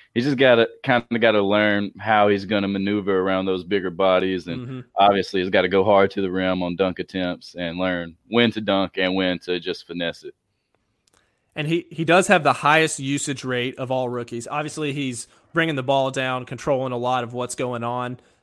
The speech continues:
Speaker 2: uh, but just, just something to, like, just to keep in front of you there, uh, that he is, he, he came into a very bad team. He's on a bad team, but he's also, you know, playing a big part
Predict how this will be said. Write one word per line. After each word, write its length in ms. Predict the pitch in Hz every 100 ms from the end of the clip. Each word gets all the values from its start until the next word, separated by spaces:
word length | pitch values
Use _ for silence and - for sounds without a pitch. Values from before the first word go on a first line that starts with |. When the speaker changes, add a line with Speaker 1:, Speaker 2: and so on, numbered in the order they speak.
| _
Speaker 2:
uh, 200 | 123 120
but 140 | 120 123
just, 360 | 135 - - _ _ _ _ _
just 220 | 208 147 -
something 240 | 147 123
to, 120 | 123
like, 260 | 120 117 110 _ _ _
just 160 | 123 -
to 60 |
keep 200 | - 131
in 60 | 123
front 240 | - 127
of 60 | 120
you 60 | 113
there, 260 | 117 117 - _ _ _ -
uh, 260 | 113 110
that 180 | 110 117
he 180 | 123 131
is, 400 | 120 120 - - _ _ _ _ _ _
he, 240 | - 147 147 _ _ _ _
he 180 | _ -
came 260 | 143 170 151
into 420 | 151 151 156 147
a 380 | 135 131 131 131
very 760 | 123 131 131 135 135 135 123 _ _ _
bad 300 | 117 131 139
team. 320 | - 135 170
He's 180 | 139 117
on 200 | - 123
a 40 |
bad 240 | 139 147 147
team, 280 | 170 165 151
but 160 | 127
he's 160 | 127 123
also, 640 | 131 131 135 127 123 123 _ _ _ _ _ _ _ _ _
you 120 | -
know, 100 | 123
playing 320 | 117 147 139
a 60 | 131
big 300 | 113 135 127
part 500 | - 135 135 131 _